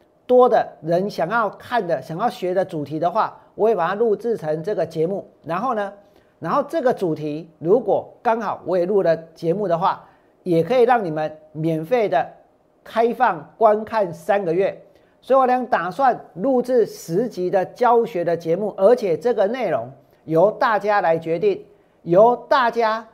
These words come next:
在我的 Light 上面，你就把你最想要学的、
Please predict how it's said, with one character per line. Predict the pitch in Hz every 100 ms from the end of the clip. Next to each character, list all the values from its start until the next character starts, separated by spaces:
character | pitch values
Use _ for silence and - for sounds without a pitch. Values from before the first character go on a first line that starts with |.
| _
在 | - 262
我 | 220
的 | 202 202
Light | 226 247 202 190
上 | 247 220
面， | 226 190 - _
你 | 147
就 | 233
把 | 247 214 247
你 | 190
最 | 214 254
想 | 170 190
要 | 240
学 | - 170 170
的、 | 196 160